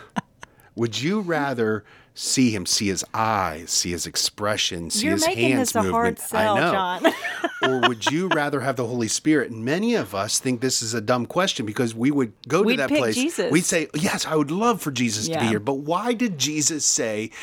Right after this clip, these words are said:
Speaker 1: it's to our advantage? Even though we think our advantage would be, "Wouldn't it be great
Speaker 2: Yeah.
Speaker 1: to walk alongside of him?" To have him as our, our tag team, you
Speaker 2: Yeah, to
Speaker 1: know?
Speaker 2: have those experiences firsthand. Gosh,
Speaker 1: Or,
Speaker 2: that would
Speaker 1: or
Speaker 2: be
Speaker 1: maybe have,
Speaker 2: awesome.
Speaker 1: wouldn't it be great to have him on your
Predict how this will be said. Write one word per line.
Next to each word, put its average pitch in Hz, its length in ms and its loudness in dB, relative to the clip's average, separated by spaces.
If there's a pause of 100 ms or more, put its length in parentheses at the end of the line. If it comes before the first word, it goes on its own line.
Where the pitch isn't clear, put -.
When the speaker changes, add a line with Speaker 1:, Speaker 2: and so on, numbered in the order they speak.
(200)
Speaker 1:
it's 127 260 0
to 131 300 0
our 113 260 2
advantage? 104 880 0 (320)
Even 185 280 -2
though 151 120 4
we 139 240 -2
think - 560 -4 (240)
our 101 180 2
advantage 107 440 0
would 101 100 -2
be, 101 160 0
"Wouldn't 147 260 -4
it 95 60 -4
be 90 100 -4
great 117 680 -2 (260)
Speaker 2:
Yeah. 160 180 -4
Speaker 1:
to 143 80 0
walk 117 380 0
alongside 117 600 0
of 85 60 -6
him?" - 280 -12 (680)
To 123 80 -2
have 151 520 0
him 151 400 0
as 120 480 -2
our, 113 560 0 (300)
our 90 180 -2
tag 117 520 0
team, 95 540 0
you 160 120 -4
Speaker 2:
Yeah, - 180 4
to - 100 2
Speaker 1:
know? 143 140 2
Speaker 2:
have 180 240 2
those 180 160 0
experiences 156 800 -2
firsthand. 156 640 -2
Gosh, 190 240 0
Speaker 1:
Or, 196 40 2
Speaker 2:
that 190 160 4
would 208 80 2
Speaker 1:
or - 20 0
Speaker 2:
be 190 60 2
Speaker 1:
maybe 233 200 2
have, 208 300 2
Speaker 2:
awesome. 226 340 -4
Speaker 1:
wouldn't 208 220 4
it 220 40 -6
be 151 60 -8
great 165 220 0
to 156 60 -4
have 143 180 0
him 160 100 -2
on 127 140 0
your 90 100 -4